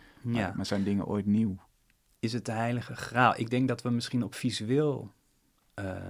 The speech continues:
Speaker 2: niveau niet zo heel veel, o-, nieuws misschien kunnen, kunnen vinden. Net als dat, eh, A I is ook interessant, maar het, het is eigenlijk een constant hergebruiken van dingen die er al zijn.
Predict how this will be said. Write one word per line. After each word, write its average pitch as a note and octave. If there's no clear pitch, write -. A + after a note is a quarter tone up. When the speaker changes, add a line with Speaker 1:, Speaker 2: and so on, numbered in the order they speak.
Speaker 2:
niveau F#2
niet G2+
zo F#2+
heel F#2+
veel, G2
o-, -
nieuws G2+
misschien G2+
kunnen, F#2+
kunnen A#2
vinden. G#2
Net A#2
als G#2+
dat, G#2+
eh, G#2+
A G#2+
I A2+
is F#2
ook A2
interessant, G#2
maar G2+
het, -
het G#2
is -
eigenlijk A2+
een A2
constant A2+
hergebruiken G2+
van G#2+
dingen G#2
die G#2+
er G#2+
al G#2
zijn. F2+